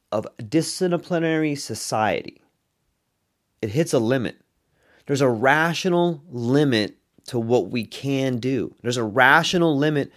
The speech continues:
to what we can produce. There's a rational limit to how much people can create something. You hit that hard wall of reality.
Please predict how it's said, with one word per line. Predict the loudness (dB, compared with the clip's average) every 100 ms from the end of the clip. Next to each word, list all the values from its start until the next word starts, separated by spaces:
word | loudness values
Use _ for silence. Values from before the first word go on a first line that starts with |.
| _
to | -10 -2
what | 0 0
we | 0
can | -2 -8
produce. | -8 -4 -2 -2
There's | -4 -4
a |
rational | -2 4 4 4 0 -2 -2 -2 -6
limit | -8 -2 0 2 -2 -4 _ _ _ _ _ _
to | -10
how | -8 0 2
much | 2 2 2 0 -6 -14 -14
people | -12 -6 -6
can | -6 -8 -6 -6
create | -10 -8 -8 -6 -6 -6
something. | -8 -6 -6 -8 -16 -18 _ _ _ _ _ _ _ _ _ _
You | -10 -8 -8
hit | -10 -2 4
that | 4
hard | 4 -2 2 2 0
wall | 2 6 6 6
of | 2 -2
reality. | -2 2 2 2 0 -6